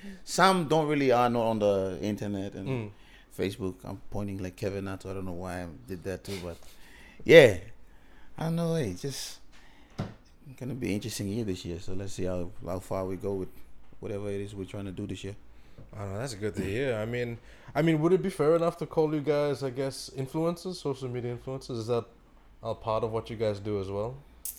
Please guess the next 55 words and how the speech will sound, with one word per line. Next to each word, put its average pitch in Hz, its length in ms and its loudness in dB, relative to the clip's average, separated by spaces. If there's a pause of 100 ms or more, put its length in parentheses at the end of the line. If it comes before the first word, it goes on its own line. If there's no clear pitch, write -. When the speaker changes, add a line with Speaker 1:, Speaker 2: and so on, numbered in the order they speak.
(380)
Speaker 1:
Yeah, 143 280 2 (100)
yeah. 139 220 2 (100)
I - 120 0
Speaker 2:
All 110 80 4
Speaker 1:
think, 107 180 4
Speaker 2:
right, 104 80 0
Speaker 1:
yeah, 98 60 0
Speaker 2:
uh, 98 40 0
Speaker 1:
fair 95 180 4
Speaker 2:
yeah. 147 40 6
Speaker 1:
enough, 107 240 2
yeah. 135 180 4 (560)
Speaker 2:
Just 127 160 -8
to 120 60 -6
sort 117 220 -2
of 107 120 -6
put 120 100 -8
a 110 60 2
label 104 380 -2
on. 101 100 -2
I 110 80 -2
mean, 131 140 2
for 139 140 -4
those, 143 280 4
you 147 80 2
know, 95 280 0
how, 107 160 -4 (460)
how 117 100 -4
P 120 140 -6
N 110 60 -4
G 104 80 -8
people 101 320 -8
are, 98 80 -4
they 107 100 -2
need 117 120 -2
a 113 60 0
label 104 320 -2
sometimes 98 440 -8
to - 80 -8
have 92 160 -4
things 95 180 -8
explained. 95 500 -6
Like, 90 160 -8
this 110 140 -4
is 113 80 -4
what 107 160 -2
they 101 120 0
do. 82 220 -6 (600)
Just, - 360 -6 (140)
just 135 200 -4
to, 135 80 -2 (380)
to, 143 100 -4
just 131 260 0
to - 80 2
clarify. 95 560 -2